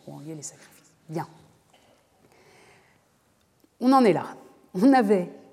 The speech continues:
une ville antique qui a été engloutie par la terre, par le temps, au fil des siècles. Elle n'a pas été spécialement détruite, elle n'apparaît plus. Au dix-septième siècle, certains fragments avaient été envoyés en Angleterre, et puis à la fin du dix-neuvième, arrive une équipe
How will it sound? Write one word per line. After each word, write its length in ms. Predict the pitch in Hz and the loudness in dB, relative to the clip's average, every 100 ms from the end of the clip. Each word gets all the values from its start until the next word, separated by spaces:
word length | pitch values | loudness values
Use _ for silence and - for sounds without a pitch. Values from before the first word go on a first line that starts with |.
| _ | _
une 160 | 226 220 | -2 -2
ville 380 | 170 196 170 135 - | -2 -4 -4 -8 -10
antique 500 | 185 185 - 302 294 | -8 -6 -4 -6 -4
qui 120 | - | -2
a 40 | 175 | 0
été 260 | 170 185 | 0 0
engloutie 720 | 196 196 202 202 - 214 208 208 - - - - | 0 0 -4 -8 -10 -10 -10 -14 -16 -16 -16 -12
par 140 | 147 | -10
la 100 | 151 | -10
terre, 380 | 147 196 233 - | -4 -2 -2 -6
par 180 | 151 156 | -8 -8
le 120 | 160 | -8
temps, 340 | - 208 214 208 - - - | -6 -4 -4 -10 -20 -16 -10
au 100 | 180 | -10
fil 260 | - 175 | -8 -8
des 100 | 160 | -6
siècles. 400 | 165 - 294 311 | -4 -2 -2 -2
Elle 80 | 190 | -4
n'a 100 | 170 | -4
pas 140 | 175 | -6
été 220 | 185 185 170 - - | -8 -8 -12 -14 -14
spécialement 640 | - 185 - 190 175 170 | -10 -6 -4 -4 -4 -6
détruite, 720 | 170 180 - 262 311 - - - | -6 -8 -6 -4 -4 -10 -18 -6
elle 380 | 180 170 165 165 - - | -2 -2 -4 -10 -18 -16
n'apparaît 760 | 180 180 180 170 165 180 185 | -12 -8 -6 -6 -6 -6 -6
plus. 260 | 185 240 277 | -8 -4 -2
Au 80 | 254 | -2
dix-septième 500 | 180 - 202 202 196 | -4 -6 -6 -4 -4
siècle, 400 | - 214 208 185 | -4 -6 -6 -10
certains 320 | 190 - 190 | -10 -8 -10
fragments 360 | - 180 185 | -8 -8 -4
avaient 180 | 190 170 | -4 -4
été 160 | 160 165 | -8 -12
envoyés 340 | 160 160 165 | -12 -8 -8
en 140 | 165 160 | -8 -10
Angleterre, 460 | 156 151 196 240 | -10 -12 -12 -10
et 60 | 220 | -8
puis 120 | - | -8
à 60 | 175 | -8
la 80 | |
fin 160 | 156 196 | -8 -8
du 100 | 170 | -10
dix-neuvième, 580 | 156 156 160 151 175 226 - - - - | -10 -12 -12 -10 -8 -10 -12 -20 -20 -10
arrive 280 | 165 196 175 | -6 -4 -4
une 120 | 165 | -6
équipe 400 | 170 - 180 | -6 -10 -14